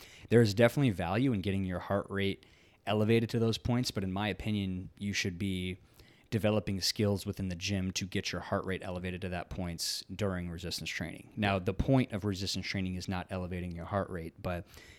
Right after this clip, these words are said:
Speaker 1: show me a solid eight sets of squats or lunges, or excuse me, eight reps of squats or lunges or whatever, and your heart rate's gonna jack the F up.
Speaker 2: Oh, yeah.
Speaker 1: You know what I mean? So to me, if you're an, if you're someone who believes you should be exploring those heart rate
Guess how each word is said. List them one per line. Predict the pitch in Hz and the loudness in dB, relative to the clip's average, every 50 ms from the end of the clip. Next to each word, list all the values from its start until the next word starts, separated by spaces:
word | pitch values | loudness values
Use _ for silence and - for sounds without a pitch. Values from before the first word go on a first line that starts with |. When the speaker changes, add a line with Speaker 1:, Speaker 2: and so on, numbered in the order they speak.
| - _ _ _ - _ _ _ - | -20 _ _ _ -20 _ _ _ -2
Speaker 1:
show | - - - 110 110 | 0 4 4 6 6
me | 110 107 101 | 6 6 6
a | 95 92 | 4 4
solid | - - - 98 95 95 92 87 - | 2 4 4 4 4 4 2 0 -2
eight | 98 101 - - | -2 -2 -2 -2
sets | - - 98 90 87 - - | -4 -2 -2 -2 -2 -4 -4
of | 90 82 - | -4 -2 -2
squats | - - - 95 90 87 87 - - | -2 -2 -2 -2 -2 0 -2 -2 -4
or | - 85 | -4 -2
lunges, | 87 87 87 90 87 92 90 87 92 - | -2 -2 -2 -2 -2 -2 -4 -4 -4 -4
or | 101 90 | -4 -4
excuse | - - - 92 87 | -4 -4 -6 -6 -6
me, | 92 - | -6 -4
eight | 101 95 - | -4 -4 -4
reps | 98 92 90 - | -4 -4 -6 -6
of | - 90 | -6 -8
squats | - - 98 90 85 87 - | -6 -2 -2 -2 -2 -2 -4
or | 98 | -4
lunges | 87 85 87 87 85 87 87 90 | -4 -4 -4 -4 -4 -4 -4 -4
or | 92 87 | -4 -4
whatever, | 87 87 92 92 85 87 85 87 87 - | -2 -2 -2 -2 -2 -2 -4 -6 -6 -6
and | 95 90 | -6 -6
your | 87 87 | -6 -4
heart | - 95 85 - | -4 -4 -4 -4
rate's | - 92 90 - | -6 -10 -12 -10
gonna | - 82 | -8 -8
jack | 80 78 - 82 82 - | -8 -8 -8 -10 -10 -10
the | - - | -10 -10
F | 87 80 - - | -10 -10 -8 -8
up. | 80 76 - _ _ _ _ - - - | -8 -10 -10 _ _ _ _ -20 -14 -8
Speaker 2:
Oh, | - 78 76 69 65 | -6 -4 -4 -4 -4
yeah. | 64 58 55 | -6 -8 -4
Speaker 1:
You | - 95 | 0 0
know | 92 90 | 2 2
what | 87 82 | 2 2
I | |
mean? | 82 87 87 87 85 - - - | 2 0 0 0 -2 -6 -8 -4
So | - - - 107 95 92 87 90 87 87 85 | 0 2 4 4 4 4 4 2 0 -2 -2
to | - - 104 | -2 0 2
me, | 101 104 120 123 113 107 101 98 95 92 - - - - - - | 4 6 8 8 8 8 6 4 2 0 -4 -10 -18 -18 -16 -10
if | - 92 - - | -10 -8 -4 -2
you're | 104 101 101 101 98 | 0 0 0 -2 -2
an, | - 98 98 90 - | -2 -4 -6 -6 -6
if | 104 95 - | -6 -2 0
you're | 110 104 | 2 2
someone | - - 107 101 101 95 | 4 4 2 2 2 2
who | 95 101 | 0 0
believes | 90 98 92 92 98 95 92 85 90 | 0 0 0 0 2 0 0 0 -2
you | 95 | -4
should | 85 - 98 87 | -2 -2 -4 -2
be | 87 90 | -2 -4
exploring | 87 - - - - 104 101 101 95 92 92 90 | -2 -4 -6 -6 -2 -2 -2 0 0 0 -2 -2
those | 87 87 87 | -2 -4 -4
heart | - - 95 95 - - | -2 0 0 -2 -2 -2
rate | 95 90 87 87 - | -4 -4 -4 -4 -6